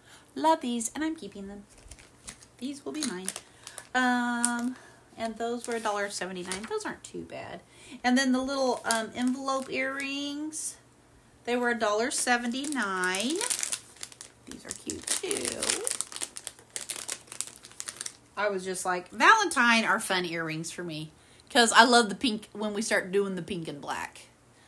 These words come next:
Mary Kay too. Paparazzi. They go right with the theme. Love them.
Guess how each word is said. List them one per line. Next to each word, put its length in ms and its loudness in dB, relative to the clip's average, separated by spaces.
Mary 280 -8
Kay 300 -4
too. 680 -4
Paparazzi. 1000 -4
They 80 -6
go 180 -10
right 300 -10
with 140 -4
the 80 -2
theme. 460 0
Love 540 -2
them. 320 2